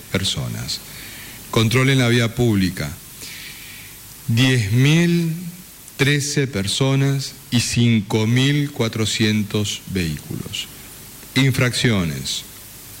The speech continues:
un vehículo y trescientas veintiún personas por incumplimiento de las medidas sanitarias.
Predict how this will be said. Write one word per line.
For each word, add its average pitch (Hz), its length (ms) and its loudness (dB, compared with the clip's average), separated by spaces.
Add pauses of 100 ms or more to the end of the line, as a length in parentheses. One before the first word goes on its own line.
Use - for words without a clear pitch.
un 143 260 4
vehículo 123 720 2 (380)
y 107 80 4
trescientas 117 1160 2
veintiún 98 580 4
personas 104 720 2 (340)
por 92 200 2
incumplimiento 95 1120 4 (160)
de 92 140 0
las 85 160 -2
medidas 85 560 0 (140)
sanitarias. - 880 0